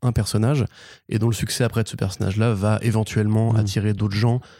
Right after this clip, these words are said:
Speaker 1: qui voudront créer d'autres trucs, ou alors que, que le créateur voudra faire, euh,
Speaker 2: Ouais.
Speaker 1: tu vois, c'est ce qui se passe avec Best Jacket, tu vois, t'as que un auteur, euh, pour le moment, euh, comme
Speaker 2: Mais
Speaker 1: pour
Speaker 2: t'as, mais t'as
Speaker 1: Kelsey.
Speaker 2: quand même plusieurs, c'est pas juste, euh, de la même façon
Speaker 1: Oui,
Speaker 2: que
Speaker 1: c'est
Speaker 2: pour
Speaker 1: vrai.
Speaker 2: Wildstorm ou Extreme et tout, c'était quand même des univers aussi de personnages
Speaker 1: Oui,
Speaker 2: et pas
Speaker 1: tout à
Speaker 2: juste
Speaker 1: fait.
Speaker 2: un, un seul projet, quoi. Mais ok.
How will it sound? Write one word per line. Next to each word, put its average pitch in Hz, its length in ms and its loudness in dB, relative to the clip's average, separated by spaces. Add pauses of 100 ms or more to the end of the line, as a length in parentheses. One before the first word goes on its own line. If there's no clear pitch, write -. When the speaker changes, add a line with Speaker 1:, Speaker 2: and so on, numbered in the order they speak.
(180)
Speaker 1:
qui - 160 -8
voudront 104 260 2
créer 107 200 0
d'autres 110 200 -2
trucs, 135 200 0
ou 107 40 0
alors 113 140 2
que, - 80 -2
que - 140 -2
le 104 40 0
créateur 104 320 0
voudra 98 300 0
faire, 101 300 0
euh, 87 140 0 (180)
Speaker 2:
Ouais. 104 240 4
Speaker 1:
tu - 80 -2
vois, 117 40 2
c'est 110 120 0
ce - 60 -4
qui - 80 -10
se - 40 -8
passe 107 140 -2
avec 98 160 -2
Best 98 180 -4
Jacket, 120 300 0
tu - 100 -6
vois, 98 60 0
t'as 98 100 -4
que - 140 -6
un 101 180 0
auteur, 107 400 0
euh, 98 40 -2
pour 98 140 -4
le 98 60 -2
moment, 113 320 2 (680)
euh, 101 220 0
comme 101 200 -2
Speaker 2:
Mais 139 80 4
Speaker 1:
pour 139 160 0
Speaker 2:
t'as, 107 120 -2
mais 139 100 4
t'as 127 120 2
Speaker 1:
Kelsey. 123 80 -2
Speaker 2:
quand 127 40 2
même 131 140 2
plusieurs, 113 380 2
c'est - 100 -2
pas 110 160 2
juste, 107 240 0
euh, 101 580 4
de 113 380 0
la 117 60 4
même 113 60 2
façon 123 200 2
Speaker 1:
Oui, 123 60 2
Speaker 2:
que 131 80 2
Speaker 1:
c'est 110 80 0
Speaker 2:
pour 117 100 2
Speaker 1:
vrai. 113 120 2
Speaker 2:
Wildstorm 117 420 0
ou 107 80 4
Extreme 117 440 0
et 107 60 4
tout, 123 140 2
c'était 104 160 0
quand 107 80 2
même 110 100 2
des 98 220 2
univers 104 400 4
aussi 104 240 0
de 101 80 2
personnages 101 480 0
Speaker 1:
Oui, 101 60 0
Speaker 2:
et - 20 0
pas 107 100 2
Speaker 1:
tout 104 60 2
à - 20 2
Speaker 2:
juste 101 80 -2
Speaker 1:
fait. 104 80 -2
Speaker 2:
un, 101 160 0
un 101 80 2
seul 92 140 -2
projet, 95 280 -4
quoi. - 140 -4
Mais 110 160 2
ok. 101 160 0